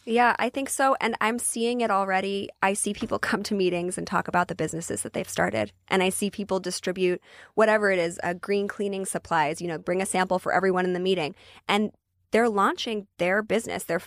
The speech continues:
they're meeting their co-founders of their next business. And I know it's happening.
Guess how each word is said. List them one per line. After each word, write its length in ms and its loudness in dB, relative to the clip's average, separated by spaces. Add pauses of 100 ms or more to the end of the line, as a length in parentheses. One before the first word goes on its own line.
(100)
they're 140 4
meeting 260 2
their 100 2
co-founders 800 -2
of 240 2
their 140 2
next 340 -4
business. 540 0
And 120 0
I 60 2
know 460 2
it's 160 -4
happening. 560 0